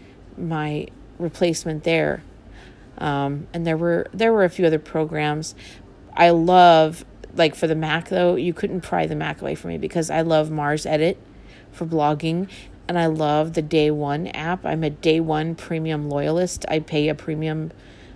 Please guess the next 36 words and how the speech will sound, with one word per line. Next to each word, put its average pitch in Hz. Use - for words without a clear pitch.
I 185
pay -
a, 170
uh, -
a 165
subscription 160
price 170
of 165
three 175
ninety-nine 160
a 147
month, -
and 160
I 156
use 160
my 156
journal. 151
I 147
love 151
it. -
I 147
absolutely 160
love 156
it. -
Um, 147
and 202
then 170
just 180
the -
ease 185
of 175
use 185
of 185
synchronicity 196
between 180
devices. 185